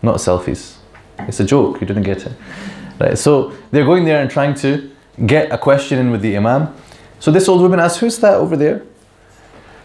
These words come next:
So he said, "That's, uh, Imam Fakhruddin al-Razi. He has ten thousand proofs for the existence of Allah." So she said, "Why would he need ten thousand proofs unless he has ten thousand doubts?"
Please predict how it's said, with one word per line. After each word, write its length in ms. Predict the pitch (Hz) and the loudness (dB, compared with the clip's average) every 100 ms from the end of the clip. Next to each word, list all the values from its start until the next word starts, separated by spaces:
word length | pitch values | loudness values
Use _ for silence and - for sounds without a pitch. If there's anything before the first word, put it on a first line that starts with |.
| - | -20
So 140 | - | -4
he 40 | 135 | -2
said, 180 | 147 - | -2 0
"That's, 380 | - 277 - | 0 0 0
uh, 260 | 156 143 135 | 0 2 2
Imam 220 | 120 160 | 2 2
Fakhruddin 480 | 143 147 143 143 185 | 2 2 2 4 4
al-Razi. 560 | 165 165 190 156 151 - _ _ _ - | 4 4 2 0 -4 -6 _ _ _ 0
He 80 | 143 | 2
has 260 | 156 170 | 4 2
ten 360 | - 185 226 208 | 2 2 4 2
thousand 600 | - 254 262 247 220 214 | 2 2 4 2 0 0
proofs 460 | - 262 - - | 2 2 0 -8
for 160 | - 170 | -6 -2
the 140 | 156 | 0
existence 460 | 156 135 185 185 156 | 0 2 2 0 -2
of 120 | 135 | 0
Allah." 380 | 120 117 110 - - _ _ _ - _ - - - - - | 0 2 0 -2 -14 _ _ _ -20 _ -20 -20 -20 -20 -12
So 160 | - | -6
she 140 | 110 - | -4 0
said, 300 | 113 104 - - - - - - - - - | 0 -2 -4 -18 -20 -20 -20 -20 -20 -18 -2
"Why 180 | 117 | 2
would 160 | 135 131 | 4 4
he 80 | 120 | 2
need 200 | 120 104 | 2 2
ten 180 | 117 110 | 0 2
thousand 300 | 113 98 101 | 2 2 0
proofs 320 | - 165 - | 0 -2 0
unless 280 | 113 104 104 | 2 2 0
he 80 | 101 | -2
has 140 | 95 | -2
ten 220 | - 104 | 0 0
thousand 300 | 101 90 95 | 2 0 2
doubts?" 480 | 90 175 - - - | 2 0 -4 -14 -20